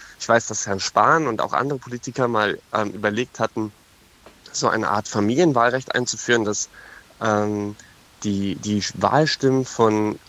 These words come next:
Minderjährigen an ihre Eltern delegiert werden, bis sie achtzehn werden und dadurch Familien ein höhere, einen höheren Stimmanteil bekommen. Das sind so Ideen, da sagt man, also da würde ich sagen, das setzt vielleicht an, an genau diesem Problem an, dass halt, ähm,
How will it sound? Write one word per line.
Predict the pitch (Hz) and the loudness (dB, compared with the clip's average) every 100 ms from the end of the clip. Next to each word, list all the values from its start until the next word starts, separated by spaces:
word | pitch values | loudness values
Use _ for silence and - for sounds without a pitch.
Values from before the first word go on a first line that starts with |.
| - | -2
Minderjährigen | 117 170 143 123 120 117 - | 2 4 4 2 0 -2 -2
an | 104 | -2
ihre | 101 - | -2 -2
Eltern | 135 143 113 | -2 -2 -2
delegiert | 101 98 131 - | -2 -2 -2 0
werden, | 107 | -4
bis | 98 - | -4 -4
sie | - | -2
achtzehn | - - 98 | -2 -4 -2
werden | 98 95 92 | 0 0 0
und | 101 | 0
dadurch | 101 104 | 0 0
Familien | - 107 131 135 123 - | -2 0 2 2 2 -2
ein | 101 | -4
höhere, | 110 120 107 - - - - - - | 0 0 0 -6 -14 -20 -20 -10 -2
einen | 107 110 | -2 0
höheren | 110 101 | -2 -2
Stimmanteil | - 123 107 101 95 | -2 0 0 0 -2
bekommen. | 101 110 113 - - - - - - | -2 -2 -2 -4 -14 -16 -16 -6 0
Das | 104 | 2
sind | 135 127 | 2 2
so | 123 | 2
Ideen, | 110 113 123 131 | 2 4 4 4
da | 113 | 2
sagt | 113 117 135 | 2 0 -2
man, | 117 - | -2 0
also | 104 | 0
da | 107 | 0
würde | 113 135 | -2 -4
ich | |
sagen, | - 110 110 110 | 0 0 0 -4
das | 107 - - - - - - - | -8 -12 -16 -20 -20 -20 -20 -2
setzt | 113 123 - | 0 0 0
vielleicht | 107 107 - - | 0 0 0 -2
an, | 110 107 104 - | -2 -2 -4 -6
an | 110 | -6
genau | 110 107 | 0 0
diesem | 107 110 | 0 -4
Problem | - 98 104 | -6 -2 -2
an, | - 120 | 0 0
dass | 104 - | 0 -2
halt, | 101 101 98 - | -2 -2 -4 -8
ähm, | 107 98 | -8 -6